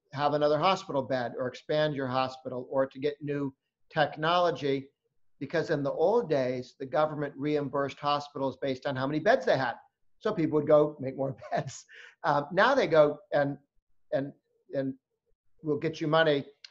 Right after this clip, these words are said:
and pay for actual things done in a hospital, like an operation or care. So you can have as many hospital beds as you want. The federal government's not on the hook. State government's not on the hook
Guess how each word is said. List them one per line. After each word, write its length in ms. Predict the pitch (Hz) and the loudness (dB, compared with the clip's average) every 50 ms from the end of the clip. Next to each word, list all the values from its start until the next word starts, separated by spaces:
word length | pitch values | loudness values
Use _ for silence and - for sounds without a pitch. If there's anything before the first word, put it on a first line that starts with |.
| _ _ _ _ _ _ | _ _ _ _ _ _
and 260 | - 147 143 143 135 - | -2 -2 0 -2 -4 -2
pay 220 | 160 165 160 160 | 2 4 4 4
for 480 | 156 - - 147 143 139 135 123 - - - _ _ _ _ _ | 2 0 0 2 2 4 2 2 -2 -8 -16 _ _ _ _ _
actual 560 | 160 151 156 160 - - - 160 151 143 139 139 | 0 0 0 0 -2 -6 -4 0 0 0 0 0
things 340 | - 151 135 135 135 123 | -2 -2 -2 -2 -4 -4
done 200 | - - 143 135 | -2 -2 -2 -2
in 100 | 131 123 | -2 -4
a 60 | 127 113 | -4 -4
hospital, 560 | 123 123 120 - - - 113 104 90 - _ _ _ _ _ - | -6 -6 -6 -8 -12 -12 -12 -12 -12 -12 _ _ _ _ _ -14
like 100 | 113 127 | -10 -8
an 80 | 127 | -6
operation 760 | 120 120 120 - 127 123 123 123 123 - - 131 123 123 120 - - | -6 -6 -6 -6 -6 -4 -4 -4 -6 -8 -8 -8 -8 -8 -10 -12 -10
or 220 | - 123 117 - - - | -10 -10 -10 -12 -16 -8
care. 360 | - 196 190 151 120 104 - - _ _ _ _ _ _ | -4 -2 0 0 0 -2 -8 -16 _ _ _ _ _ _
So 120 | _ - 165 | _ -2 -2
you 80 | 208 | 0
can 80 | 262 247 | 4 4
have 120 | 190 165 | 4 4
as 80 | 147 143 | 4 2
many 120 | 165 165 | 2 2
hospital 420 | 147 143 156 156 151 - - 135 120 | 2 4 2 0 0 0 -6 -2 2
beds 220 | 147 147 135 131 | 2 2 2 0
as 100 | 135 113 | -4 -4
you 80 | 131 131 | -4 0
want. 340 | 143 170 165 135 131 - - | 2 4 4 4 0 -2 -8
The 80 | 131 | -4
federal 240 | - 156 143 139 135 | 0 0 2 2 2
government's 360 | 135 135 131 135 127 - - | 2 2 0 0 -6 -4 -2
not 160 | 139 131 131 | 0 0 2
on 120 | 127 123 127 | 0 0 -2
the 60 | 123 | -2
hook. 220 | 117 127 123 - | -4 -4 -6 -6
State 300 | - - - 135 131 131 | -10 -6 -4 -4 -4 -2
government's 340 | 147 131 123 131 131 - - | -4 -6 -6 -6 -10 -8 -4
not 180 | 139 135 139 135 | 0 0 2 2
on 120 | 131 131 | 0 0
the 80 | 123 117 | -4 -2
hook 220 | 120 127 123 - | -2 -2 -2 -2